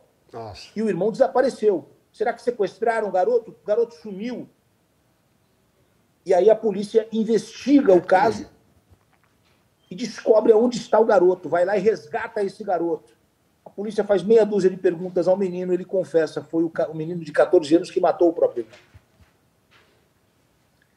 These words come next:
Speaker 2: Então,
Speaker 1: Caramba.
Speaker 2: cara, e, e foi sem querer, eles estavam brincando, o menino asfixiou o outro com, com o travesseiro.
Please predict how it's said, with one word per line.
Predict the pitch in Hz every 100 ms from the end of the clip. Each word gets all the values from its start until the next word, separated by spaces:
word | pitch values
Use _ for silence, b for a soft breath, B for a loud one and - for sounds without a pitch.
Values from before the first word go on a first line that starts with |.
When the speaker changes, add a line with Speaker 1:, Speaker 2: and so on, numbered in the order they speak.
| _ _ _ -
Speaker 2:
Então, | - - -
Speaker 1:
Caramba. | - - - -
Speaker 2:
cara, | - 180 - - _ _ _ _ _ _ _ _ _ -
e, | 208 202 -
e | 220
foi | 220 240
sem | 269 262
querer, | 269 202 247
eles | 226
estavam | - 233 233
brincando, | 247 233 233 269 247
o |
menino | 233 233 254 247 _ _ _
asfixiou | - 185 240 - - 240 240
o |
outro | 233 226
com, | 254 240
com | 226 233 226
o |
travesseiro. | 233 240 202 208 220 131